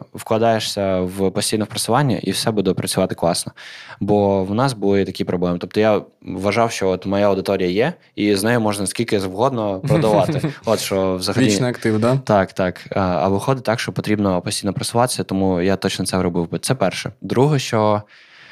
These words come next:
Speaker 1: я б такого порадив, це, напевно, е, краще розуміти свою аудиторію. От, тобто в мене все одно було таке розуміння, що я найрозумніший, типу, в голові,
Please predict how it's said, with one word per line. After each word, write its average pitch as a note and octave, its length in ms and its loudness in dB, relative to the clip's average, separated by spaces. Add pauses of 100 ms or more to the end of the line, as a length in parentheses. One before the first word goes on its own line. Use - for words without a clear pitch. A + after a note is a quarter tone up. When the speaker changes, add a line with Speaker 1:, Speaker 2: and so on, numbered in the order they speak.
(160)
Speaker 1:
я A2+ 140 4
б - 60 -8
такого G#2+ 400 0
порадив, A2 500 0 (340)
це, G#2+ 340 0
напевно, G2+ 640 2 (840)
е, G2 160 2
краще A#2 340 2
розуміти G#2 380 0
свою G2 240 2
аудиторію. G2 480 0 (200)
От, F#2 280 2
тобто F#2+ 300 -4
в F#2+ 60 -2
мене A2+ 180 2
все G2+ 160 -2
одно F#2 340 0
було G2 400 2
таке G2 220 -2
розуміння, A2+ 300 0
що F#2+ 180 -2
я F#2+ 320 0 (140)
найрозумніший, G2+ 840 0
типу, F#2+ 240 -4
в F2+ 120 0
голові, F#2+ 420 0